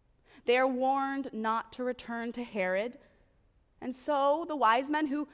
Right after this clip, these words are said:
you might imagine in some ways would have felt kind of honored to be invited secretly into the king's presence, they might have had some, you know, hope and excitement about them being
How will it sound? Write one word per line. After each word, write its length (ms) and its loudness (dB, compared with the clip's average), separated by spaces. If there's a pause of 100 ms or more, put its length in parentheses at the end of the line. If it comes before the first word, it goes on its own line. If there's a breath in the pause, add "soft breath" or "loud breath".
(200 loud breath)
you 160 0
might 260 4
imagine 720 0
in 100 -6
some 240 -2
ways 260 0
would 80 -4
have 80 -2
felt 280 0
kind 180 -6
of 160 -8
honored 460 0
to 80 -6
be 120 -6
invited 520 -2
secretly 640 -8
into 140 -6
the 80 -8
king's 480 -8
presence, 760 -6 (300 soft breath)
they 100 -2
might 140 2
have 100 2
had 320 -2
some, 340 -2 (240 loud breath)
you 80 -4
know, 220 -2 (160 loud breath)
hope 460 -2
and 200 -2
excitement 640 -4
about 320 0
them 240 0
being 220 -6